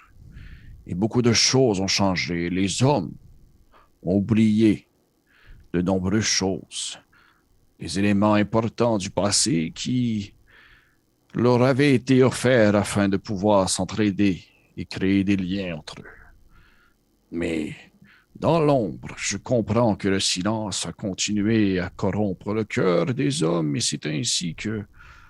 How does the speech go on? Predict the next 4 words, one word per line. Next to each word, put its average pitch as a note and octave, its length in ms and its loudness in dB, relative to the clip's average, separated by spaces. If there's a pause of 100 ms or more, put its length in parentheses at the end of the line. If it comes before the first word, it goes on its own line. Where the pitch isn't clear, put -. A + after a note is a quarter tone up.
(120)
j'en - 260 -6
suis - 280 -2
aujourd'hui A2+ 880 0 (460)
obligé G#2+ 640 2